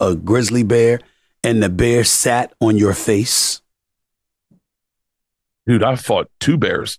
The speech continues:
Speaker 1: Oh, my
Speaker 2: I fought
Speaker 1: Lord.
Speaker 2: one for the movie too,
Speaker 1: Oh, my
Speaker 2: and they
Speaker 1: Lord.
Speaker 2: didn't use it. I fought a bear <laughs> in Hungary that, and, and they said,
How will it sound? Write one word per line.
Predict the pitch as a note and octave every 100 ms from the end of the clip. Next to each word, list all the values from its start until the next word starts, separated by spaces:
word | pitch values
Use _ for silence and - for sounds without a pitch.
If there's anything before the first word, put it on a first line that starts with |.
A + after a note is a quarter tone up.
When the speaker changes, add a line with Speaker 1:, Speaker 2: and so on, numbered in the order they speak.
| -
Speaker 1:
Oh, | C3+ G#2+
my | G2+
Speaker 2:
I |
fought | F#2 C3+
Speaker 1:
Lord. | B2+
Speaker 2:
one | B2
for | A#2+
the |
movie | G#2 B2 E3+ A#2+
too, | - E3 C3 A#2 -
Speaker 1:
Oh, | A2+
my | G#2+
Speaker 2:
and | A#2+
they | A#2
Speaker 1:
Lord. | F#2+
Speaker 2:
didn't | D3 C#3 C3
use | D#3+ C#3+ G#2
it. | - -
I | D#3+ G3
fought | - D#3+
a |
bear | A#2+ D3+ D#3 D#3 D3+ -
<laughs> | -
in | C3+ B2+
Hungary | - F#3 F#3 B2+ A2+ C#3 - - - B2+
that, | D3+ - -
and, | D3+ D3+ D#3 - - -
and | E3 D#3+
they |
said, | D3 - - F#3 G#3